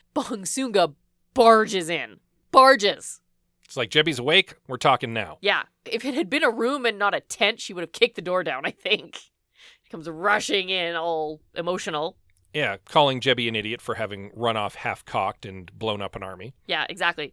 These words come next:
Speaker 1: This still isn't the big toe-to-toe or head-to-head or heart-to-heart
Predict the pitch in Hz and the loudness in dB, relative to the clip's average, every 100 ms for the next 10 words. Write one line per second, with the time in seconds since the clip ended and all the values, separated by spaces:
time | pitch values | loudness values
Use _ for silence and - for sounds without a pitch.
0 | _ - 185 269 - - - - 277 277 | _ -14 -8 -6 -6 -8 -10 -2 2 4
1 | 285 285 233 220 220 220 - - - _ | 2 -2 -2 -2 -4 -6 -10 -14 -16 _
2 | _ _ - 214 160 196 196 185 170 - | _ _ -4 -4 0 2 2 0 -8 -20
3 | _ _ _ _ - 220 202 190 202 180 | _ _ _ _ -6 -2 -2 -2 0 0
4 | 180 180 180 - _ - 180 170 165 165 | 2 -2 -6 -12 _ -4 0 2 2 0
5 | 185 175 175 165 170 165 - 170 160 180 | -2 -2 -4 -2 -2 -2 -2 -2 0 -2
6 | 170 - 180 165 160 - | -2 -4 -2 -2 -4 -16